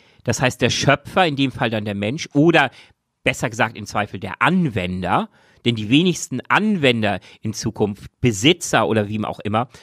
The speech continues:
von Robotern werden, die sie ja geschaffen haben. Sie nutzen sie letztlich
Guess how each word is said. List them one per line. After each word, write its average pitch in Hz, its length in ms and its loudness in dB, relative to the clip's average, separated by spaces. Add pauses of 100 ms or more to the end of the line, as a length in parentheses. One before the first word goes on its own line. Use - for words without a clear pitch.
von 127 180 -2
Robotern 110 520 2
werden, 113 220 2
die 107 120 -6
sie 107 140 0
ja 107 200 -2 (380)
geschaffen 131 580 -2
haben. 95 280 -6 (140)
Sie - 160 -6
nutzen 147 420 2
sie 117 140 -6
letztlich 98 460 -4